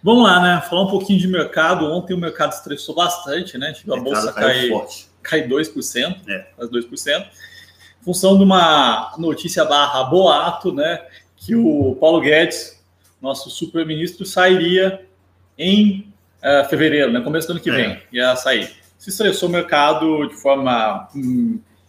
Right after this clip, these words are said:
Speaker 1: on-, não era um dia bom ontem pro mercado internacional.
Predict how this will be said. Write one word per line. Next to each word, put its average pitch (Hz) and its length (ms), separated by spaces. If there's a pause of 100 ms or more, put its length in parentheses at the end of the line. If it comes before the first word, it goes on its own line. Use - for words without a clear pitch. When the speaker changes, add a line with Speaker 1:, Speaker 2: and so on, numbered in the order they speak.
(160)
Speaker 1:
on-, 160 200
não 180 200
era 233 100
um 220 80
dia 185 220
bom 196 360
ontem 196 180
pro 180 80
mercado 156 360
internacional. 190 680